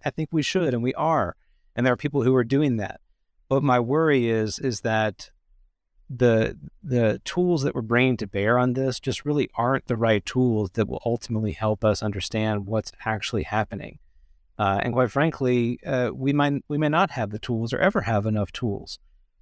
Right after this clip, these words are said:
to really get our arms around this, at least in the lifetime that you and I consider to be, you know, this incarnation of our human experience.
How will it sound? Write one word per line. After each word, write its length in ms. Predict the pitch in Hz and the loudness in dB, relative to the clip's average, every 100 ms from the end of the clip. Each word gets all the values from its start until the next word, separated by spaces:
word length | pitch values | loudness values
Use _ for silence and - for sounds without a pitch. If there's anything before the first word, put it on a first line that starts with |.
| - | -6
to 120 | 127 | 0
really 200 | 123 117 | 0 0
get 200 | 117 120 | 0 2
our 160 | 113 117 | 2 2
arms 380 | 117 120 123 107 | 2 2 2 0
around 380 | 110 107 104 | 0 0 0
this, 340 | 104 107 101 - | 0 0 0 -2
at 80 | 139 | -2
least 320 | 131 104 120 | -2 -2 -2
in 420 | 113 104 107 110 - - _ _ _ _ - | -2 -2 -2 -6 -10 -20 _ _ _ _ 0
the 100 | 120 | 2
lifetime 640 | 117 120 110 - 110 110 | 4 2 2 2 2 2
that 120 | 110 | 0
you 160 | 110 110 | 0 0
and 120 | 107 | 2
I 100 | 104 | 2
consider 520 | 98 101 - 110 107 | 0 -4 -2 0 0
to 140 | 98 104 | -2 -2
be, 180 | 104 101 | 0 2
you 240 | 98 101 | 0 0
know, 240 | 101 98 101 | -2 -4 -6
this 260 | 123 120 - | -4 -2 0
incarnation 680 | 110 117 110 101 104 - 104 | -2 0 0 2 -2 -2 -6
of 120 | 101 | -2
our 100 | 95 | -2
human 480 | 113 107 107 101 - _ _ _ | -2 -2 0 -2 -6 _ _ _
experience. 640 | - - 123 107 92 - | -14 -2 2 2 0 -6